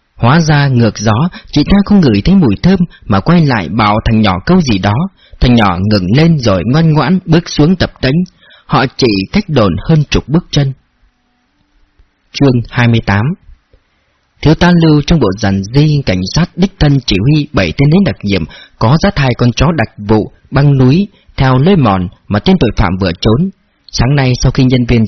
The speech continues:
trực đài nhận được tin báo, tuy hơi ngờ vực nhưng lời hứa với Trần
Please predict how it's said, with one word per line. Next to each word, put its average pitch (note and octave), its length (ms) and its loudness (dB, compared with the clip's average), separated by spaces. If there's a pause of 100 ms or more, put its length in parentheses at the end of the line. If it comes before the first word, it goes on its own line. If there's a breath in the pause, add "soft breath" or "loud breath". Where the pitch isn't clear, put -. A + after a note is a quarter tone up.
trực G#2+ 200 -4
đài G2+ 280 -2 (100)
nhận G#2 120 0 (140)
được G#2+ 220 -4
tin D3 200 0
báo, C3+ 160 0 (500 soft breath)
tuy G3 140 4
hơi G3 140 4
ngờ B2 240 2 (100)
vực G#2 180 -2
nhưng C#3+ 380 0
lời G2 260 -2
hứa C#3 220 0 (160)
với F3+ 100 0
Trần - 140 -2